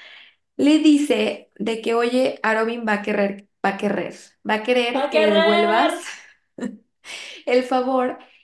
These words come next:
Speaker 1: y que se lo entregues la noche siguiente". Todos sabemos de qué sabor, de qué, ay, ¿qué me pasa hoy? De qué favor está hablando es
Speaker 2: Amiga,
Speaker 1: de
Speaker 2: ¿de
Speaker 1: que le
Speaker 2: qué
Speaker 1: entregue
Speaker 2: sabor no quieres?
Speaker 1: <laughs> Es de que le entregue al Val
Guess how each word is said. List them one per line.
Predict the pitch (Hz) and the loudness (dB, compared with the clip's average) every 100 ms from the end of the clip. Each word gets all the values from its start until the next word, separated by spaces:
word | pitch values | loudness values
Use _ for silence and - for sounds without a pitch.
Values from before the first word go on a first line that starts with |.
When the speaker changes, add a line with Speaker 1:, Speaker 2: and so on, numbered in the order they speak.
| _ _ | _ _
Speaker 1:
y | 320 339 392 - - _ _ _ | 2 2 2 -8 -20 _ _ _
que | 262 247 247 - - | 0 2 0 -8 -10
se | - | -6
lo | 220 | -2
entregues | 214 208 208 214 214 | -2 -2 -2 -4 -2
la | 214 | -4
noche | 185 175 190 | -4 -6 -8
siguiente". | 190 185 180 175 170 - - - _ _ _ _ | -6 -2 0 0 -2 -6 -8 -20 _ _ _ _
Todos | 202 208 | 2 4
sabemos | 214 185 185 196 | 4 2 0 -2
de | 185 | -4
qué | |
sabor, | 180 180 175 - _ | -4 -2 -2 -6 _
de | 185 | -4
qué, | 185 180 143 - - | 0 0 2 0 0
ay, | 208 247 | 0 0
¿qué | 247 | -2
me | 262 269 277 | -6 -6 -6
pasa | 277 269 254 | -4 0 0
hoy? | 196 - - - _ _ _ _ _ | 0 -2 -18 -20 _ _ _ _ _
De | 220 262 262 | 2 2 4
qué | 262 | 4
favor | 294 254 262 | 6 6 6
está | 339 - - 269 | 6 2 2 4
hablando | 269 262 262 254 226 415 - - - | 6 4 4 4 2 0 -8 -20 -4
es | 220 214 254 | -2 0 0
Speaker 2:
Amiga, | 285 294 | 2 4
Speaker 1:
de | 285 | 4
Speaker 2:
¿de | |
Speaker 1:
que | 196 | 4
le | 185 | 4
Speaker 2:
qué | 185 | 4
Speaker 1:
entregue | |
Speaker 2:
sabor | - 269 202 359 359 | 4 4 4 2 2
no | 359 | -2
quieres? | 381 320 294 254 220 - - - - | -2 2 4 4 0 -4 -10 -16 -6
Speaker 1:
<laughs> | 262 - 349 - - - _ _ _ - 906 - 605 - | -6 -4 -8 -8 -10 -12 _ _ _ -6 -4 -4 -8 -2
Es | 359 | 2
de | 370 359 | 2 2
que | 370 | 2
le | 311 | 2
entregue | 254 247 247 262 277 | 2 2 4 2 2
al | 202 185 | 2 2
Val | 175 135 - | 2 0 -2